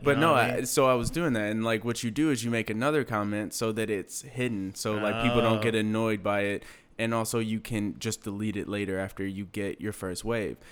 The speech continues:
Speaker 2: So by also me going to school for marketing and being a marketer and knowing that whole side of it, it was a lot of, "Okay, well, when are my friends gonna be on? What time do I have to post this?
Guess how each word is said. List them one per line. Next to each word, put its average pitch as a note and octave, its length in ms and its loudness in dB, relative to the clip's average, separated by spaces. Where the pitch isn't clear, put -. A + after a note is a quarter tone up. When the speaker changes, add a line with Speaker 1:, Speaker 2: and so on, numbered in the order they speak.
Speaker 2:
So A#2+ 220 0
by A2 220 2
also A#2+ 340 2
me G#2+ 420 -2
going A2 200 0
to G#2+ 80 -2
school A2+ 180 -4
for G#2+ 120 -10
marketing G#2 440 -4
and G2 80 -6
being G2 180 -6
a F#2+ 60 -6
marketer G2+ 500 -4
and G2+ 160 -4
knowing G#2 340 -2
that G#2 160 -4
whole A2+ 180 -2
side C3+ 240 -2
of D#3 120 -4
it, F3+ 220 -8
it - 80 -2
was A#2+ 220 2
a A#2 40 0
lot A2+ 360 0
of, G#2+ 360 -4
"Okay, A#2 260 0
well, G#2 340 -2
when B2 220 2
are B2+ 80 4
my A2 140 0
friends G#2+ 320 -4
gonna F#2+ 160 -8
be F#2+ 180 -10
on? G2+ 340 -6
What G2+ 200 -4
time G2 240 -6
do F#2+ 120 -6
I F2+ 40 -8
have G2+ 160 -14
to - 80 -14
post G#2+ 380 -4
this? E2 180 -10